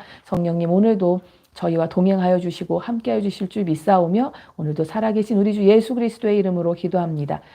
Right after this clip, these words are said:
아멘. 여러분, 오늘도 나라를 위해서 같이 기도하는 하루 되었으면 좋겠습니다.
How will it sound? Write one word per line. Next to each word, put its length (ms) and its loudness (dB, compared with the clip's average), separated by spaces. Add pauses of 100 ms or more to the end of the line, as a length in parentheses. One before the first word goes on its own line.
(120)
아멘. 520 0 (280)
여러분, 320 0
오늘도 600 0
나라를 380 0
위해서 220 -6 (120)
같이 240 -20
기도하는 360 -2
하루 180 -6
되었으면 340 -8
좋겠습니다. 680 -4